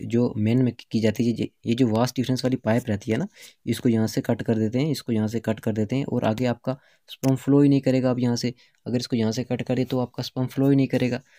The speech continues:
तो स्पर्म फ-, फ्लो नहीं करेगा, तो ऑटोमेटिक सी बात है कि आगे आपकी रिप्रोडक्शन या फर्टिलाइजेशन वगैरह तो हो नहीं सकती।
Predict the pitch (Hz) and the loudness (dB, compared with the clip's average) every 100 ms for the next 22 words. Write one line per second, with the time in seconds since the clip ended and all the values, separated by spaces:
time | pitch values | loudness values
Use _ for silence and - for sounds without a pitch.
0 | - - - - 123 - 107 - 123 123 | -14 -8 -8 -4 -4 -4 -8 0 2 2
1 | 123 117 117 117 123 113 - _ 110 120 | 0 -2 -2 -2 -4 -6 -8 _ -4 -2
2 | 120 - 117 113 117 117 104 104 113 113 | -4 -4 -4 -2 -4 -4 -4 -2 -2 -4
3 | - 113 107 117 110 - 120 104 107 113 | -4 -4 -2 -2 -4 -4 -4 -4 -2 0
4 | 110 113 117 117 120 107 127 139 - 107 | -2 -2 -2 0 -2 0 0 0 -2 -6
5 | 120 | -8